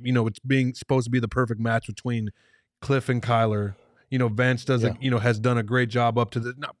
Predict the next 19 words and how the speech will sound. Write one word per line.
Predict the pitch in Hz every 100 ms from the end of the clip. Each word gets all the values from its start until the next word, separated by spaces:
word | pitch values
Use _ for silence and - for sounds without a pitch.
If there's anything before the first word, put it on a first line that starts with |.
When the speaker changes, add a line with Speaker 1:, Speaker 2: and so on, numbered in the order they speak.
| -
Speaker 1:
well, | 135
not | 131 120
a | 107
great | 113 104
job, | 104 101
but | 101 110 - -
has | 127
done | 135
a | 131
good | 120 139
job | 123 127 113
putting | 135 131
his | 123
players | - 131 123
in | 120
a | 107
position | 113 120 110 117
to | 107 117
win | 117 117 107